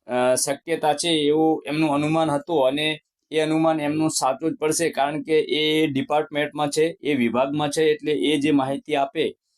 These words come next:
એ નવ્વાણું ટકા સાચી હોય, એમને અંદાજ હોય. એટલે મિત્રો, અ,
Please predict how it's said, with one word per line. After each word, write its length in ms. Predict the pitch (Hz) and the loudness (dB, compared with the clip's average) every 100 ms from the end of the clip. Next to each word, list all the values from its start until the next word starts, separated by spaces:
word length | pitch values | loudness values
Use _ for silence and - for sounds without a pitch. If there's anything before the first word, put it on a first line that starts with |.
| _ _ | _ _
એ 120 | 151 | -2
નવ્વાણું 440 | 151 135 143 156 147 | 0 2 2 0 -2
ટકા 240 | 143 151 | -4 -2
સાચી 380 | 143 131 127 147 | 0 0 -2 -2
હોય, 220 | 151 156 | 2 2
એમને 260 | 139 143 143 | 2 2 0
અંદાજ 400 | 135 151 156 135 | 0 0 0 2
હોય. 180 | 147 170 _ _ _ _ _ - | 0 0 _ _ _ _ _ -10
એટલે 240 | 143 165 | -2 2
મિત્રો, 560 | 160 147 165 170 170 - _ _ _ _ _ _ _ _ _ _ | 2 0 0 2 2 -2 _ _ _ _ _ _ _ _ _ _
અ, 100 | 113 | -2